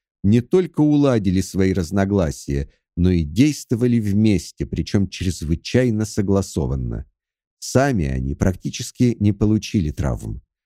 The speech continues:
У Никки обнаружилось несколько поверхностных царапин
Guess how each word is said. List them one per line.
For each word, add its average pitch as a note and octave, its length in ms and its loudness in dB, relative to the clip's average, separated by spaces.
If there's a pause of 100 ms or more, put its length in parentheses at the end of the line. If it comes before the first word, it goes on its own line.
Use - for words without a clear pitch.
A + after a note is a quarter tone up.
(180)
У C#3+ 60 4
Никки F3+ 420 2
обнаружилось A#2+ 760 0
несколько A#2+ 480 0
поверхностных G#2+ 800 -2
царапин G#2+ 540 0